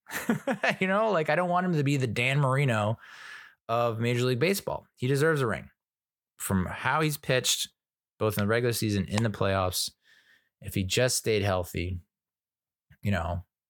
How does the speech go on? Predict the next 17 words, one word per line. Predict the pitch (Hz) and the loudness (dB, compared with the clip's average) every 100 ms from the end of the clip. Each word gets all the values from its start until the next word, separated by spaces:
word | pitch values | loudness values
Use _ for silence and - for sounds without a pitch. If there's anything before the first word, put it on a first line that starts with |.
| _ _ _ _ | _ _ _ _
um, | 98 92 87 90 104 - | -2 0 0 -4 -8 -8
but | 113 | -2
I | 113 | 0
wanna | 147 151 | 2 2
see | - 90 | 0 -2
him | 85 | -2
get | 85 | -4
a | 85 | -4
ring. | 87 104 131 _ - - - | -2 0 -2 _ -20 -14 -2
And | 156 | 0
Scherzer, | 156 - 240 196 127 | 2 2 0 2 0
Scherzer, | 107 101 107 98 95 95 | 0 2 2 2 0 0
I | |
mean, | 104 104 101 _ _ _ _ _ _ | -2 -4 -6 _ _ _ _ _ _
you | - | -4
know, | 78 67 98 _ _ _ - - - - _ _ _ _ _ _ _ _ _ _ - - _ - | -2 -2 -6 _ _ _ -18 -14 -14 -16 _ _ _ _ _ _ _ _ _ _ -20 -20 _ -8
uh, | 98 104 | -6 -4